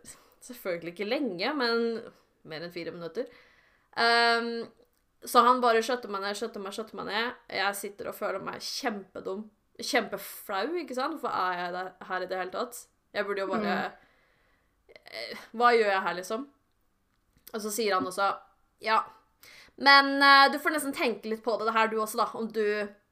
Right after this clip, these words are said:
Speaker 1: eh, passer inn her, og vi jobber her i det hele tatt da." <laughs>
Speaker 2: Å ja.
Speaker 1: Og jeg bare, "OK, så du skal liksom, jeg vet ikke." Jeg vet ikke, han, jeg bare skjønte da at han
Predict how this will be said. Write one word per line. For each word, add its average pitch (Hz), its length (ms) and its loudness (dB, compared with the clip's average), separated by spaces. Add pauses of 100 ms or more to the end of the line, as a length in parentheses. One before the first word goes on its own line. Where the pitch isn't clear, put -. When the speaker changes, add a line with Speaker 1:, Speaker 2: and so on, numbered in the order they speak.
(220)
Speaker 1:
eh, 196 360 -2
passer 220 360 -6
inn 196 160 -6
her, 185 240 0
og 190 260 -2
vi 226 140 -2
jobber 220 400 4
her 190 80 -4
i 220 60 -2
det 302 120 2
hele 349 140 8
tatt 480 120 2
da." - 120 2 (280)
<laughs> - 720 -8
Speaker 2:
Å 294 120 0
ja. 254 160 2 (340)
Speaker 1:
Og - 60 -10
jeg 202 260 -4
bare, 131 600 -8 (640)
"OK, 208 140 -10 (160)
så 185 80 -14
du 190 80 -16
skal 202 160 -8
liksom, 190 320 -10 (960)
jeg 214 80 -10
vet 190 240 -8
ikke." 202 160 -8 (1700)
Jeg 294 180 2
vet 220 260 4
ikke, 220 300 0
han, 247 240 2
jeg 220 160 -2
bare 233 160 -2
skjønte 196 560 -6
da 240 140 2 (100)
at 226 80 -2
han 214 160 -2